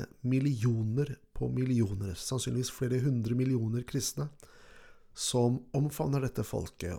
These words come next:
og som erkjenner at frelsen kommer fra jødene. Og Bibelen maner oss til å be om fred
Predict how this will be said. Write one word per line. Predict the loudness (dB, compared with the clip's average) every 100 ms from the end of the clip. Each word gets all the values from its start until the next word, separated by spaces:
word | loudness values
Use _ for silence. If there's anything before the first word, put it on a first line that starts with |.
| -6
og | -4
som | -2 -2 -4 -8 -6
erkjenner | -4 -2 -2 -2 -4
at | -6
frelsen | -10 -4 -4 -2 -2 -2 -2 -4 -12 -20 -20 -20 -6
kommer | -2 -2 0 0 -2 -4 -16 -12 -12
fra | -6 -4
jødene. | 0 0 0 -6 -12 -14 -16 -20 -20 -20 -20 -20 -18 -20 -20 -20 -20 -20 -20 -16 -2
Og | 2 4 4 4
Bibelen | 6 6 6
maner | 4 2 2 0
oss | -2
til | 0 0
å | 4
be | 6 6
om | 2
fred | 0 2 2 0